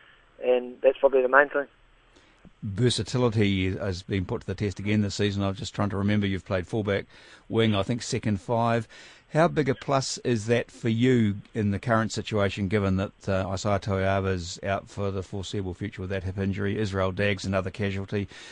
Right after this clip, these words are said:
Speaker 2: and the Hurricanes haven't really been doing, uh, Corey Jane's chances much good. So h-, how do you see it?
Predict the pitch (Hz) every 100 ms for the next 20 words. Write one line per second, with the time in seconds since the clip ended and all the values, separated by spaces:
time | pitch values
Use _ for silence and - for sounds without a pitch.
0 | - - - 101 101 98 117 104 98 87
1 | 101 104 - 101 95 92 98 95 101 98
2 | 95 95 92 117 92 90 104 107 98 -
3 | - 92 98 92 90 95 - 113 113 -
4 | 110 113 - 127 135 139 131 117 120 -
5 | 104